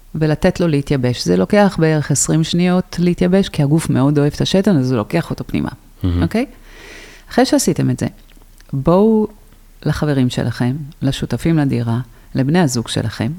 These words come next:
Speaker 1: אל תגידו להם ששמתם שתן. תנו להם את ש-, שתי כפות הידיים שלכם, תגידו להם שקניתם קרם חדש, שמתם אותו רק על כף יד אחת,
Speaker 2: מהמם.
Speaker 1: תגידו להם לנגוע בשתי כפות הידיים,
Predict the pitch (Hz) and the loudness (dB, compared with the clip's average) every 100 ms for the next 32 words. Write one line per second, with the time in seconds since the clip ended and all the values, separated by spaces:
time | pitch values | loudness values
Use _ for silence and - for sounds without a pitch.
0 | - 170 202 214 131 127 123 113 123 - | -2 0 2 2 2 0 0 0 -2 -2
1 | 127 127 131 131 110 - 156 - - - | -2 -2 -4 -4 -6 -4 -6 -8 -14 -18
2 | - - - - - - - - 180 214 | -16 -16 -18 -20 -20 -20 -20 -6 2 4
3 | 262 240 196 - - - - 160 165 - | 6 4 2 -2 -4 -2 0 0 0 -4
4 | - - 269 240 185 175 156 143 127 135 | -4 0 2 2 0 2 2 0 -2 -2
5 | 139 123 - 127 196 - _ - 170 185 | -4 -4 -6 -6 -6 -10 _ -6 -2 2
6 | 202 185 165 160 156 165 180 160 143 143 | 2 2 -2 -2 -2 -2 -2 -4 -2 -2
7 | 139 135 120 113 135 - - - - 175 | -2 -2 -2 -4 -6 -12 -10 -4 -2 0
8 | 175 180 165 151 156 220 - 165 - 143 | 0 0 0 0 0 -2 0 -2 0 -2
9 | - 143 135 - 113 147 - 101 85 98 | 0 0 0 0 0 -2 0 0 0 -2
10 | - 156 202 233 202 170 160 147 151 175 | 0 2 4 4 4 4 2 2 2 2
11 | 180 185 - - 143 - - 220 - 151 | 2 -2 -8 -6 -4 -2 0 0 0 0
12 | 151 147 127 117 123 180 | 0 2 2 2 2 0